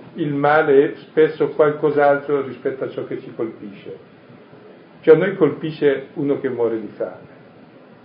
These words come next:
come fosse male. No, il male è dall'altra parte, è far morire di fame. A noi colpisce uno che muore ucciso. No, non è male morire ucciso, sono i martiri,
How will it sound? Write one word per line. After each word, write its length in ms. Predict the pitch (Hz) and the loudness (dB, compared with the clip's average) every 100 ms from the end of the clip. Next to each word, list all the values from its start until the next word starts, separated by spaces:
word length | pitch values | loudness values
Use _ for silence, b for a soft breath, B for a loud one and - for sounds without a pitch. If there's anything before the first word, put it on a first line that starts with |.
| - | -6
come 240 | 151 143 | 0 0
fosse 380 | 131 143 - 123 | 0 -2 -2 -6
male. 320 | 120 107 107 | -6 -8 -8
No, 200 | 185 202 - | -10 -10 -6
il 140 | 165 | -6
male 300 | 151 190 208 | -4 -4 -2
è 40 | |
dall'altra 400 | 170 151 151 - | -2 -2 -2 -6
parte, 360 | 151 127 110 139 | -6 -8 -6 -6
è 40 | 131 | -6
far 200 | - 202 | -4 -6
morire 340 | 170 123 113 107 | -4 -6 -6 -8
di 80 | 107 - | -12 -18
fame. 300 | - - - - - - - - - - - - - - - - - - - - - - - - | -18 -18 -20 -20 -20 -20 -20 -20 -20 -20 -20 -20 -20 -20 -20 -20 -20 -20 -20 -20 -20 -20 -20 -4
A 80 | 139 | 0
noi 180 | 185 202 | 0 2
colpisce 460 | 175 139 170 165 | 0 0 -6 -2
uno 200 | 147 143 | 0 0
che 120 | 143 | 2
muore 280 | 135 127 123 | 2 2 0
ucciso. 600 | 120 117 - 117 104 113 110 | -2 -6 -8 -8 -8 -10 -10
No, 180 | 170 - | -10 -8
non 160 | 147 185 | -8 -6
è 60 | |
male 280 | 165 117 110 | -4 -2 -2
morire 320 | 107 110 104 | -4 -6 -6
ucciso, 480 | 104 - 104 98 107 | -10 -12 -16 -16 -12
sono 200 | - 135 | -6 -4
i 60 | 175 | -4
martiri, 480 | 123 120 120 117 | -4 -4 -6 -12